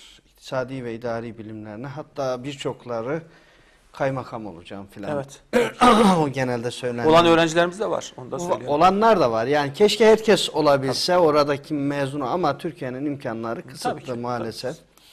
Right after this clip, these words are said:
Speaker 1: Ee, bizim de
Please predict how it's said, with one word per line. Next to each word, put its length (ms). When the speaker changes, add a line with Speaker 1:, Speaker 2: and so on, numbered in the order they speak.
Speaker 1:
Ee, 600
bizim 460
de 280